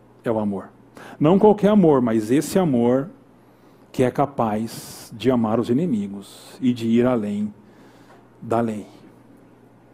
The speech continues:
Ela foi uma. E ela escreveu um artigo ontem, muito interessante, e o título do artigo em inglês é Por que eu agora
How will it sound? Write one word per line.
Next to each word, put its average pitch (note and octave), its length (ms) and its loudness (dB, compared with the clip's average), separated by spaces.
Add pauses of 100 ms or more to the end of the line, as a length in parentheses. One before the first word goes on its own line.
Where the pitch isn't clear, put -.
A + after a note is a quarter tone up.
(260)
Ela D3 340 4
foi C#3 240 0
uma. G#2+ 200 -2 (380)
E C3+ 80 4
ela F3 80 6
escreveu F3 320 6
um F3 100 6
artigo D#3+ 580 2
ontem, F#3 600 2 (640)
muito A#3+ 240 8
interessante, F3 720 4
e C3+ 80 4
o C#3+ 100 6
título F3 300 0
do D3+ 120 2
artigo D3 380 0
em D3 60 2
inglês C#3 360 2
é B2+ 80 0
Por D3 400 2
que F3+ 360 4
eu D3+ 280 6
agora D3 680 2